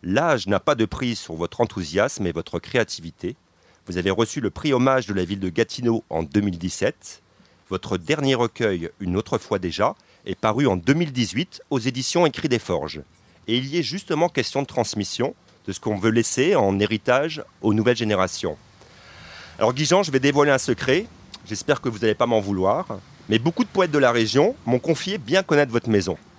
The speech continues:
<laughs> L'excellent café qu'on y offre. Votre maison serait un lieu d'échange poétique et amicaux. Mais Guy, d'où vient ce goût pour transmettre ?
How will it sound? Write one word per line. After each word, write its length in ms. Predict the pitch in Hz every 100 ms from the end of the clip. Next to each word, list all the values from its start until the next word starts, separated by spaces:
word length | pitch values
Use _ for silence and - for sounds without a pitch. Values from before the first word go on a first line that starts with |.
| - -
<laughs> 400 | - - 101 104
L'excellent 420 | 151 - 180 170
café 380 | - 160 - 160
qu'on 200 | - 110
y 120 | 92
offre. 300 | 120 - - - - - - - - -
Votre 160 | 131 151
maison 280 | 156 190
serait 280 | 208 165 170
un 80 | 151
lieu 200 | 131 156
d'échange 560 | 117 139 - 147 180 -
poétique 560 | - 160 143 185 -
et 60 | 127
amicaux. 460 | 104 101 - 165 269 _ _ _ _ _ _ -
Mais 140 | 101
Guy, 320 | 107 127 226 - _
d'où 260 | 95 107 190
vient 200 | 151 180
ce 140 | -
goût 300 | 107 101 185 -
pour 140 | 110
transmettre ? 720 | - 107 - 82 71 - -